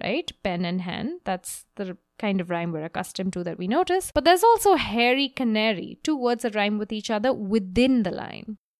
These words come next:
Look at the fun that Nesbitt is having here. An airplane, an arrow, a barrel, a chair. What do you notice about that?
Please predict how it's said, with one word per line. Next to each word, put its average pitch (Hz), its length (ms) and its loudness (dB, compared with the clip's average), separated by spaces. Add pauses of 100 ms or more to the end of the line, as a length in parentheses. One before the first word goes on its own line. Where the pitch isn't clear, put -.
(280)
Look 254 180 -4
at 302 80 -2
the 277 80 0
fun 240 440 0
that 220 200 0
Nesbitt 220 400 -4
is 208 80 -6
having 185 300 -4
here. 190 260 -6 (320)
An 214 200 -2 (120)
airplane, 302 540 4
an 220 320 2
arrow, 220 480 2
a - 100 -4
barrel, 190 680 0
a 208 100 -6
chair. - 520 -6 (680)
What 269 100 0
do 381 80 2
you 427 100 4
notice 262 260 -2
about 180 280 -6
that? - 340 -12